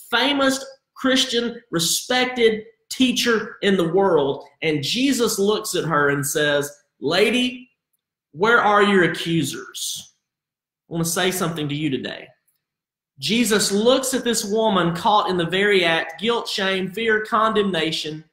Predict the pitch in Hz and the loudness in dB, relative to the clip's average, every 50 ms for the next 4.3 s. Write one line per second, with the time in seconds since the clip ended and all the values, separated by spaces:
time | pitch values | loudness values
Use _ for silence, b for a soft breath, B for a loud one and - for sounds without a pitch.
0 | _ _ - 139 147 208 185 135 131 139 - - - - _ _ _ _ _ _ | _ _ -14 -4 0 0 2 2 0 -4 -6 -12 -16 -18 _ _ _ _ _ _
1 | _ _ _ _ _ _ _ _ _ _ _ _ _ _ - 165 170 165 170 196 | _ _ _ _ _ _ _ _ _ _ _ _ _ _ -2 -2 0 0 2 2
2 | 175 170 165 160 151 - - - - - _ _ - 131 - _ - 185 202 233 | 2 2 2 2 0 -2 -6 -10 -16 -20 _ _ -20 -20 -8 _ 0 2 4 4
3 | 262 269 - - 202 208 226 233 226 226 220 185 160 156 151 151 175 190 180 160 | 4 2 0 -2 -2 2 2 2 2 2 2 0 0 -2 -2 -2 0 0 0 0
4 | 131 107 - - 143 | 0 -2 -6 -8 -12